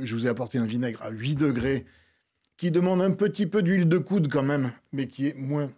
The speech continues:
nocif que celui à quatorze degrés, qui peut être un peu dangereux, donc il faut faire attention. Huit degrés pour les, pour la base, c'est bien. Faites attention aussi à éviter, puisqu'on fait du ménage écologique, les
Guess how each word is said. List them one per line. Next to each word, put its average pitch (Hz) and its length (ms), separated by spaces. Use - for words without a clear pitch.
nocif 131 580
que 120 120
celui 120 300
à 110 60
quatorze 127 400
degrés, 127 260
qui 131 140
peut 127 80
être 123 120
un 151 80
peu 139 160
dangereux, 120 320
donc 107 140
il - 40
faut 107 80
faire 101 140
attention. 95 380
Huit 143 120
degrés 139 380
pour 131 200
les, 117 160
pour 120 120
la 113 120
base, 120 240
c'est 117 180
bien. 147 340
Faites - 240
attention 156 380
aussi 147 260
à 135 100
éviter, 147 640
puisqu'on 165 480
fait 143 140
du 135 100
ménage 135 520
écologique, 135 720
les 120 220